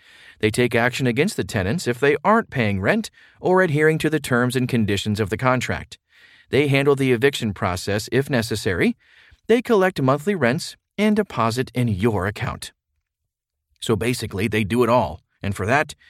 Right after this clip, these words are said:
you pay them a monthly fee. Based on the time it would take us and the learning curve we thought there was at the time, we felt it was a no-brainer. I know this sounds perfect on paper, but only if we could have found a good enough property management company to carry out this job.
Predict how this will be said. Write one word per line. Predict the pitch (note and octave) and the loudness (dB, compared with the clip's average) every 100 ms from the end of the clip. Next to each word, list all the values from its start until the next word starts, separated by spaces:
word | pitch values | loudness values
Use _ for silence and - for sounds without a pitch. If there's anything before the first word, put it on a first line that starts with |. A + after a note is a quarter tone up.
| _ | _
you | C3 C#3+ | -2 0
pay | B2 B2 | 2 2
them | C3 | 2
a | A#2+ | 2
monthly | A2 - A#2 | 0 -2 -6
fee. | A2+ D#2+ - _ _ _ _ E3 | -6 -8 -10 _ _ _ _ 0
Based | G3+ A#3 G#3 | 0 2 0
on | G3+ | 0
the | |
time | F#3+ - D3+ E3 | -2 -2 0 0
it | D#3 | 0
would | C#3+ | 0
take | C#3 A#2+ A2+ - | 2 0 0 -2
us | C#3+ A#2 - - | 0 0 -4 -2
and | C3 A#2 | 0 0
the | |
learning | G#2+ D#3 C3+ G#2+ | 2 2 2 0
curve | A2+ G#2 G#2 | -2 -2 -2
we | F#2+ | -2
thought | A2 G2+ | 0 0
there | G#2 F#2 | -2 -4
was | F#2 G2+ | -2 -4
at | G#2 | -4
the | E2+ | -6
time, | G#2+ F#2 F#2+ F#2 - - _ _ _ _ | -4 -2 -4 -6 -12 -20 _ _ _ _
we | - C3+ | -8 -4
felt | C3 B2 | 2 2
it | G2+ | 2
was | G2+ | 0
a | |
no-brainer. | F#2 F#2 - F2 E2+ - - _ _ _ _ _ _ _ - | 0 -2 -2 -4 -4 -6 -10 _ _ _ _ _ _ _ -4
I | C#3+ | 0
know | D#3 D3+ | 2 2
this | D3 C#3+ | 0 0
sounds | B2+ B2+ B2 | -2 -2 -2
perfect | - A#2 A2 G#2+ | -4 -2 -2 -4
on | F#2+ | -4
paper, | G2 F#2 - - _ _ _ - _ | -4 -6 -8 -16 _ _ _ -20 _
but | F#2 | 0
only | G#2+ C3 C#3 | 2 2 2
if | C3 | 0
we | C3 | -2
could | A#2+ A#2+ | 0 0
have | A2+ | 0
found | A#2 A2+ A2 G#2+ | 0 0 0 0
a | |
good | F2 F2+ A#2 | -4 -2 0
enough | A#2 A2+ A2 - | 2 2 0 0
property | A2 G#2+ A2 G2+ | 0 0 0 0
management | G#2 G#2 G#2+ - | 0 -2 -4 -4
company | A2 G2 G#2+ | -4 -2 -4
to | G#2 | -4
carry | F#2+ - C3+ C3+ C3 | -6 0 2 4 2
out | E3+ | 2
this | B2+ A2 | -2 -4
job. | - G2+ F#2+ G#3+ | -2 -2 0 0